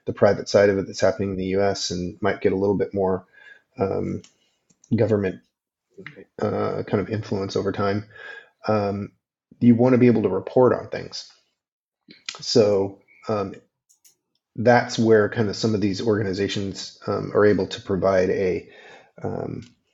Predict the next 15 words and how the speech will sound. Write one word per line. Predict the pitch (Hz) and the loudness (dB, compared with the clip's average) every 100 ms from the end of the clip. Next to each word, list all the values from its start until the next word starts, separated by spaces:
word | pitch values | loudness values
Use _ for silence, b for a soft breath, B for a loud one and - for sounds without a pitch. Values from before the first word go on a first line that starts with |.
| _ _ - - | _ _ -12 -2
a | 113 | 0
legitimacy, | 110 113 120 110 104 - 110 101 | 2 2 2 2 -2 0 0 2
like | 98 98 | 0 -2
a | - | 0
third-party | 113 104 - 98 98 | 2 2 4 2 2
legitimacy | 101 101 95 95 90 110 | 0 0 -2 -2 -4 -4
and | 92 90 | -2 0
verification | 92 - 104 95 - 92 - B B B B - | 0 0 -4 -2 -2 -4 -8 B B B B -8
that | - 98 95 - - | -2 0 0 -2 -10
will, | 113 110 98 95 120 - | -2 0 2 0 -6 -10
um, | 110 95 92 92 92 _ _ | -6 -6 -6 -10 -14 _ _
help | - 131 120 123 | -2 2 2 2
you | 110 101 95 | 0 0 -4
kind | - 104 | -6 -6
of, | 98 92 - | -4 -8 -12